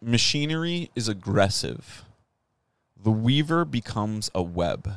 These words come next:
The machinist, a machine.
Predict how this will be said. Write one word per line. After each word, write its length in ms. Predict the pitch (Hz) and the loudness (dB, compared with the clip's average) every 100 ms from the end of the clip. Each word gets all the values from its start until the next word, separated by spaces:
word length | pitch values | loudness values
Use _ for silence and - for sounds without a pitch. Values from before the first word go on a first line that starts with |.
| - _ _ | -12 _ _
The 60 | 107 | 0
machinist, 1000 | 107 107 - 139 143 147 - - - - _ _ 110 | 0 0 0 0 0 0 0 -4 -8 -14 _ _ -2
a 60 | |
machine. 560 | 110 107 - 104 50 | 2 2 2 0 -4